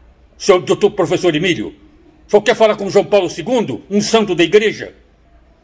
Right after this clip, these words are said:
que falou que Medjugorje era verdade. Eu fui lá a Medjugorje e constatei. Eu também não acreditava. O senhor nunca foi a Medjugorje, nunca o senhor pôs o pé lá. Como é que o senhor fala uma coisa dessa? Denigrindo a honra de Nossa Senhora. Olha, meu irmão,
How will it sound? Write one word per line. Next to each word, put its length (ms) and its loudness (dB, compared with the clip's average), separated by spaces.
que 120 -2
falou 240 4
que 100 -8
Medjugorje 480 2
era 140 2
verdade. 400 0
Eu 80 4
fui 200 -4
lá 120 2
a 20 0
Medjugorje 480 -2
e 60 -6
constatei. 880 0
Eu 80 -2
também 240 0
não 60 -2
acreditava. 680 0
O 80 -2
senhor 220 2
nunca 340 2
foi 200 0
a 20 2
Medjugorje, 500 2
nunca 300 0
o 40 -2
senhor 120 0
pôs 180 -4
o 60 0
pé 220 2
lá. 160 0
Como 140 -2
é 20 2
que 60 -2
o 20 -10
senhor 120 -4
fala 180 0
uma 100 -2
coisa 260 0
dessa? 400 -2
Denigrindo 480 0
a 40 4
honra 240 0
de 100 -2
Nossa 220 -2
Senhora. 500 0
Olha, 340 4
meu 80 0
irmão, 400 -2